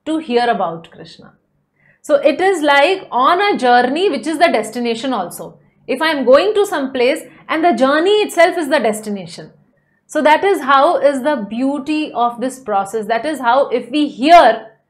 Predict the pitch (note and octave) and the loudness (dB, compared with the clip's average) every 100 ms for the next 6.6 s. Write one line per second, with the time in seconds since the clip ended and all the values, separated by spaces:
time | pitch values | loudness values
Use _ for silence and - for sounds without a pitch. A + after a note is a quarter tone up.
0 | _ _ C4 C#4 E4 F4+ F#4 D4+ D#4 E4+ | _ _ -6 -2 4 4 4 -2 -2 -4
1 | E4+ F#4+ C4 A#3+ C4+ C4+ C4+ G#3+ G3 G3+ | 0 0 2 2 2 2 -4 -6 -10 -12
2 | E3+ - _ - C#4+ E4 F4 A#3 C#4 G#4 | -14 -16 _ -4 -2 2 0 2 0 0
3 | G4+ F4 D#4+ D4+ C4 - C4+ C4 A3 G#3 | 0 -2 -4 -6 -6 -6 -6 -4 -6 -4
4 | C4+ D#4 - B3 D#4 E4+ D#4 B3 B3+ D4+ | -2 -4 -4 -2 -2 -2 -2 2 4 4
5 | G4+ F#4 D4+ F#4 E4+ D4+ C4 G#3+ G#3+ G3+ | 2 0 0 2 2 2 0 0 -8 -12
6 | F3+ E3 E3+ - - | -12 -12 -12 -18 -20